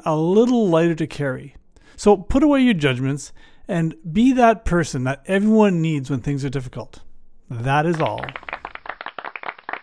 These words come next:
Let's start off by defining trauma.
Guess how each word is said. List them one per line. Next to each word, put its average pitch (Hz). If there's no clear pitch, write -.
Let's 220
start 247
off 190
by 147
defining 135
trauma. 120